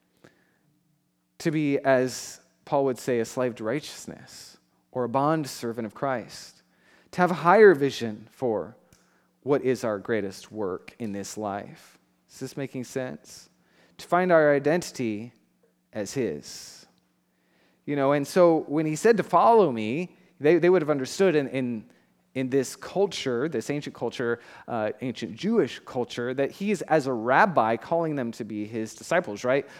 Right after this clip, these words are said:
"Come follow me" means it's an invitation for them to become like him.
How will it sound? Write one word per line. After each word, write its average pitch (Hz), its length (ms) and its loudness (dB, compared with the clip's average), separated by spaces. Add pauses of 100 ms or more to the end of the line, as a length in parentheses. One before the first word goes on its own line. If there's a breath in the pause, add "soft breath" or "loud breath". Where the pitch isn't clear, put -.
(100)
"Come 185 320 0 (120)
follow 147 560 0
me" 170 500 2 (200 loud breath)
means 180 520 0 (180 loud breath)
it's 220 200 2
an 208 100 0
invitation 196 640 0
for 180 140 -4
them 156 240 2
to 160 280 -4 (200 loud breath)
become 208 560 0 (100)
like 151 340 4
him. 151 500 -2